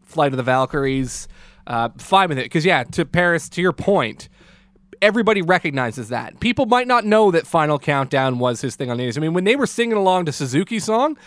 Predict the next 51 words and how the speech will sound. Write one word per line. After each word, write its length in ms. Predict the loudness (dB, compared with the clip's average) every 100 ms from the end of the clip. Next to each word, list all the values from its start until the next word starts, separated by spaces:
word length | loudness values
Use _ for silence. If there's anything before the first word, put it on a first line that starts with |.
| -12 2
I 120 | 4
was 160 | 4 -2
super 460 | 0 0 4 2 2
impressed. 580 | -2 -4 -6 -14 -16 -20 _
Like, 140 | -4 2
they 140 | 2
were, 100 | 2
and 100 | 2
it 40 | 4
wasn't 260 | 2 2
just, 160 | -2 2
like, 180 | 0 2
one 160 | 0 0
or 20 |
two 140 | 0
guys 260 | 2 2 2
in 60 |
the 60 | -4
front 260 | -2 -2 0
row. 280 | -2 -2 -12 -20 -12 0
That 200 | 0 2
crowd 340 | 4 4 2
was 140 | 0
singing, 560 | -2 0 2 0 -2 -4
um, 720 | -2 0 2 2 0 -2 -6 -8
Suzuki's 540 | -8 -2 -2 -2 0
song, 240 | 2 2
which 160 | 0 -8
was 80 | -4
super 300 | -4 -2 -4
impressive. 440 | -2 -2 -2 -8 -12 -20 -20 -18
But 520 | -4 2 2 2 -8 -10
when 220 | -2 0
that 200 | 2 0 2
opening, 760 | 0 0 0 0 0 -2 -6 -12
you 120 | -8 0
know, 320 | 0 0 -4
violin 680 | 0 2 4 2 0 0 0
or 280 | -2 -2 -6 -14 -12
lute 520 | -6 0 2 2 0
or 80 | -2
whatever 300 | 0 0 0
the 80 | 0
hell 400 | 2 2 0 -2
is 220 | -8 -2
opening 400 | -2 -2 -2 -4
<laughs> 80 | -2
Flight 200 | 0 0
of 20 |
the 60 | 0
Valkyries, 720 | 0 0 -2 -6 -6 -10